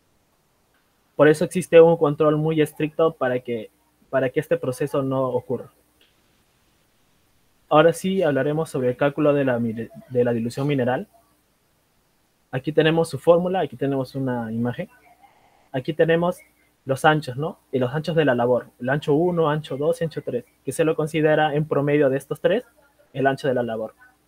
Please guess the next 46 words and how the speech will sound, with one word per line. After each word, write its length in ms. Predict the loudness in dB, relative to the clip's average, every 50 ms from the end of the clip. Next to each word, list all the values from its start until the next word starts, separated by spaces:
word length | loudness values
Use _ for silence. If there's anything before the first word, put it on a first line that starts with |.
| _ -20 _ _ _ _ -4
La 180 | -2 -2 0
potencia 420 | 0 0 0 2 0 0 2 2 2
del 180 | 2 2 0 2
ore 300 | 4 6 6 6 4 0 -2
o 140 | -2 0
del, 260 | 0 0 0 -2 -4 -8 _ _ _ -16
del 300 | -10 -6 -6 -6 -4 -4
mineral, 440 | -4 -2 -2 0 0 0 -2 -2 -6 _ _ _ _ _ _ _ _ _ _ _
o 100 | -4 -2
de 60 | -2
estructura 340 | -2 -4 -8 -4 -2 0 0
mineralizada, 680 | 0 0 0 2 2 0 0 0 0 0 0 0 -2 -8 _ _ _ _ _ _ _ _ _ _ _ -4
y 120 | 0 4
la 60 | 4
altura 260 | 4 4 4 4 6
de 140 | 6 4 2
corte, 300 | 0 -4 -4 -4 -6 -8
¿no? 140 | -10 -10 -14 _ _ -4
Ahora, 300 | 0 0 0 0 -2 -6 _ _ _ -4
la, 320 | 0 2 4 2 2 0 -6 _ _ _ _ _ -2
¿cuál 160 | -2 -2 0
es 40 | 0
la 100 | -2 -2
fórmula? 480 | 4 4 4 4 4 -2 -6 -8 -16 _ _ _ _ _ _ _ _ _ _ _ -4
El 100 | -4 -4
porcentaje 440 | -4 -6 -8 -6 -4 -4 -2 -2 -2
de 80 | -2
dilución 420 | -2 -2 -4 -6 -2 -2 -2 0 -2
es 160 | -4 -4 -6
el 100 | -6 -4
ancho 220 | -4 -4 -2 0
de 80 | 0 2
la 80 | 2
labor, 380 | 0 0 4 4 4 2 2 -2 _ _ _ _ -20 -20 _ _ _ _ _ -10
que 80 | -10 -8
tenemos 320 | -8 -8 -8 -8 -8 -10
acá, 240 | -14 -10 -8 -6 -6
hemos 220 | -4 -6 -8 -8
hallado 300 | -6 -6 -4 -4 -4 -4
con 80 | -6 -6
promedio, 460 | -6 -6 -4 -4 -4 -4 -4 -6 -8 _ _ _ _ _ _ _ _ _ -10 -4
menos 360 | -2 -2 0 0 -2 -2 -2
la 160 | -2 -4 -2
potencia 560 | -4 -6 -2 2 2 2 2 0 -2 -2 -2
del 160 | 0 -2 0 0
ore, 240 | 0 0 -2 -4